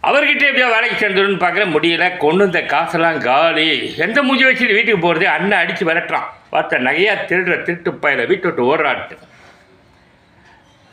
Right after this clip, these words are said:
ஜி ஹெச் எதிர்க்க சென்ட்ரல் ஸ்டேஷன் தெரியும் உங்களுக்கு. அந்த ஜி ஹெச் ஹாஸ்பிட்டல்ல மூணு நாள் பட்னி, படுக்க இடம் இல்லை, பிளாட்ஃபார்ம்ல படுக்க. போலீஸ்காரன் லட்டியால் அடிக்கிறான்.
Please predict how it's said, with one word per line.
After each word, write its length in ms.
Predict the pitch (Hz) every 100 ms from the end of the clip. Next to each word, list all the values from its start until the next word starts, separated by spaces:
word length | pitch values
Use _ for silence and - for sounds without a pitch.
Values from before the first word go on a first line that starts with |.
| _ _ - - 107
ஜி 300 | 175 254 254
ஹெச் 300 | 185 156 139
எதிர்க்க 580 | 139 170 - 147 117 85 - - - - - _ _ - - - -
சென்ட்ரல் 340 | - 151 190 -
ஸ்டேஷன் 340 | 156 117 107
தெரியும் 280 | 117 127 113
உங்களுக்கு. 320 | 90 80 - -
அந்த 200 | 110 120
ஜி 220 | 92 180
ஹெச் 320 | 202 156 123
ஹாஸ்பிட்டல்ல 540 | 139 - 147 - 117 98
மூணு 280 | 135 180
நாள் 300 | 135 143 160 -
பட்னி, 420 | - - 135 - - - - - - - - -
படுக்க 460 | 135 160 165 160 135
இடம் 400 | - 107 117 147
இல்லை, 200 | 113 98 - - -
பிளாட்ஃபார்ம்ல 560 | 143 175 165 139 113 90
படுக்க. 380 | 113 113 107 92 - - - - - -
போலீஸ்காரன் 580 | - 190 190 - 135 117
லட்டியால் 400 | 120 - 185 156
அடிக்கிறான். 500 | 113 120 110 107 92